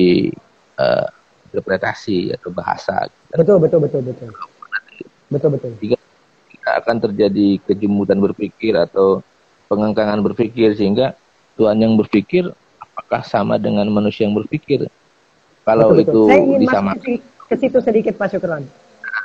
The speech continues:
Speaker 1: Nanti takutnya kan, dikhawatirkan ada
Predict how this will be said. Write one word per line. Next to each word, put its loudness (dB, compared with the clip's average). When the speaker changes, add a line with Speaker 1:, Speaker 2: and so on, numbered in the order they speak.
Speaker 1:
Nanti -10
takutnya -2
kan, 2
dikhawatirkan 0
ada 4